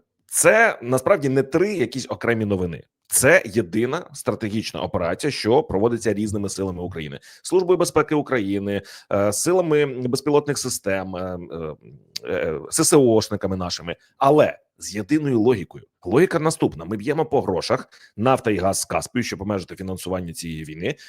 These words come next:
Ми б'ємо по сировині для боєприпасів. Селітра в Смоленську, сірка в Астрахані. Для чого? Для того, щоб послабити інтенсивність ведення самої війни. І третє, ми розтягуємо і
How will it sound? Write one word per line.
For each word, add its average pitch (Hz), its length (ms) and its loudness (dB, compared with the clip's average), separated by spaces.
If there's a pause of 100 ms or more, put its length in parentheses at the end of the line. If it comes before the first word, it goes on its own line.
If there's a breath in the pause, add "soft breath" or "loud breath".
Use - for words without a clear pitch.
(120 loud breath)
Ми 160 140 0
б'ємо 104 300 -2
по 160 180 4
сировині 131 800 8
для 98 160 4
боєприпасів. 90 800 2
Селітра 190 400 -2
в 196 60 -2
Смоленську, 113 760 0 (160 loud breath)
сірка 156 420 2
в 110 100 4
Астрахані. 107 540 2
Для 127 120 2
чого? 78 260 -4
Для 117 100 -2
того, 240 140 -4
щоб - 160 -4
послабити 156 520 -2
інтенсивність 123 760 -4
ведення 110 340 2
самої 92 360 -4
війни. 85 220 -10 (500 loud breath)
І 151 100 2
третє, 233 480 6
ми 95 180 0
розтягуємо 110 800 0
і 120 140 -2